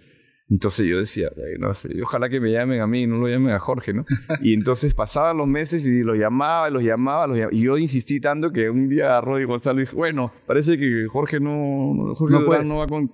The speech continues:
Speaker 1: no va a contestar, así que vamos <laughs> contigo." Así que empecé a tocar con ellos y fue un periodo muy bonito. Hemos tocado, pues, este, en el Sargento Pimienta teníamos una temporada, el de, el que está en San Martín, el que es ahora Delfus, ¿no?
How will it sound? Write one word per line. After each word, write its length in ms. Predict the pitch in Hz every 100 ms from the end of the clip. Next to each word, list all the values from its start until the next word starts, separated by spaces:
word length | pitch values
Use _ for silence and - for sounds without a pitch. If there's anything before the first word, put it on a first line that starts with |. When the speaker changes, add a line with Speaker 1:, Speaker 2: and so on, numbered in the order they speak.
| 120
Speaker 1:
no 160 | 143
va 60 | 156
a 20 |
contestar, 520 | 151 139 127 - 143
así 240 | 139 131 139
que 140 | 135
vamos 260 | 131 156 156
<laughs> 40 |
contigo." 480 | 127 135 226 247 220 - - 147 - 156 247 175 - 170 -
Así 320 | - 131 147 143
que 240 | 151 151
empecé 300 | 139 117 117
a 60 | 123
tocar 280 | 127 127 120
con 160 | 117
ellos 540 | 117 120 120 143 127 -
y 260 | - 101 95
fue 400 | 87 107 107 110
un 240 | 107 110 113
periodo 260 | 107 107
muy 120 | 107
bonito. 520 | 110 104 107 95 127 165
Hemos 180 | 101 -
tocado, 400 | 92 95 95 95
pues, 260 | 92 92
este, 320 | 98 92 90 101
en 60 |
el 80 | 92
Sargento 400 | 98 87 110 113
Pimienta 380 | 98 101 110 107
teníamos 440 | 92 95 101 95
una 180 | 104 101
temporada, 880 | 98 95 82 92 95 98 92 104 117
el 200 | 92 82
de, 280 | 87 78 69
el 80 | 85
que 140 | 90 82 82
está 220 | - 82
en 60 | 85
San 140 | 90
Martín, 360 | 87 - 123 92
el 180 | 85
que 80 | -
es 80 | 92
ahora 260 | 87 92 87
Delfus, 420 | 107 98 87 78
¿no? 160 | 104